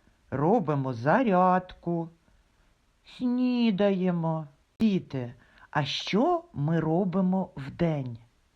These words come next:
Вдень ми виходимо на прогулянку, навчаємось, обідаємо та обов'язково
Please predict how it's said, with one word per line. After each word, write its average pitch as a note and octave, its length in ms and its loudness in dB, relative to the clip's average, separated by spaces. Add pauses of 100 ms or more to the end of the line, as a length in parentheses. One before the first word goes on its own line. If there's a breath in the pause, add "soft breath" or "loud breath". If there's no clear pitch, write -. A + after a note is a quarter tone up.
(1300)
Вдень B3 500 0
ми C#3+ 260 -4
виходимо G3+ 720 0
на D#3 180 0
прогулянку, D3+ 1300 -2 (680)
навчаємось, F3+ 1400 0 (800)
обідаємо E3 1300 0 (540)
та D#3+ 200 4
обов'язково B2+ 1300 -4